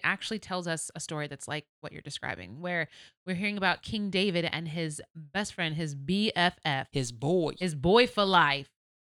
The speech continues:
Speaker 1: Jonathan.
Speaker 2: Yes. But unfortunately, this, uh, story, this relationship often gets taken out of context.
Speaker 1: Mm.
Speaker 2: And what happens is this leads people to misunderstand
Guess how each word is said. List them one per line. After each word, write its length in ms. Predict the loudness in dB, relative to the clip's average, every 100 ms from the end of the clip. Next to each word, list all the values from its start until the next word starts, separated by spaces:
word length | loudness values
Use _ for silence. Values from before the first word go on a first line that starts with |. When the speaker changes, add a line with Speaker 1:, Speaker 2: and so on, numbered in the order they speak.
| _ _ -6
Speaker 1:
Jonathan. 500 | -4 -4 -8 -18 -20 _ _ _ _ _
Speaker 2:
Yes. 280 | -2 -2 -6 -16 -18 2
But 200 | 4 4
unfortunately, 480 | 2 0 -2 0 0
this, 320 | 0 -2 -6 -8
uh, 160 | -8 -6
story, 400 | -2 -2 0 -2
this 180 | -4
relationship 640 | -4 -2 0 0 0 -2 -2
often 240 | -4 -4
gets 160 | -6 -6
taken 260 | -8 -10
out 140 | -10 -12
of 80 |
context. 800 | -10 -6 -4 -4 -6 -8 -10 -14
Speaker 1:
Mm. 60 | -12 -14 -8
Speaker 2:
And 320 | 0 2 2 2
what 120 | 0
happens 420 | 0 0 2 2
is 260 | 0 -2 -2
this 260 | -4 -4 -8 _
leads 240 | -2 -2 -2
people 240 | -4 -2
to 80 | 0
misunderstand 880 | 0 0 -2 -2 -2 -2 0 -2